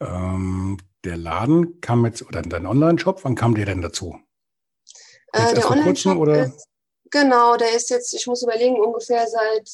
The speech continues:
Speaker 2: ähm, seit Anfang Februar, nee, genau, Anfang Februar habe ich angefangen.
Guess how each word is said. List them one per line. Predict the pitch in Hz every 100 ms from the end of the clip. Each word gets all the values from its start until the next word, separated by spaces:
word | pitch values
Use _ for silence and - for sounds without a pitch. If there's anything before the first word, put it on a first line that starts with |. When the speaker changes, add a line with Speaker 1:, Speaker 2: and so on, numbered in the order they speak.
| -
Speaker 2:
ähm, | 208 214 208 208 208 _ _ _ _ _ _ _ -
seit | - 214 202 202 202 - - - _ _ _ _ _
Anfang | - 226 220 202
Februar, | 202 254 285
nee, | 302
genau, | 262 254
Anfang | - 247 220
Februar | 208 277 349
habe | 339
ich | 339
angefangen. | 359 339 349 370